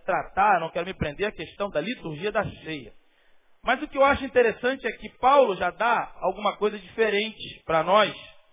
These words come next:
Eu precisaria de mais um peso, vou botar meu relógio. Se eu passar da hora.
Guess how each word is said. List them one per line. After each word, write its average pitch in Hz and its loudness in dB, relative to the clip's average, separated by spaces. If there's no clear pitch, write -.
Eu - -8
precisaria 180 -8
de 165 -12
mais 254 -4
um 185 -12
peso, 139 -16
vou 143 -16
botar 170 -14
meu 160 -20
relógio. 117 -20
Se - -20
eu 202 -20
passar 180 -4
da 170 -6
hora. 175 -6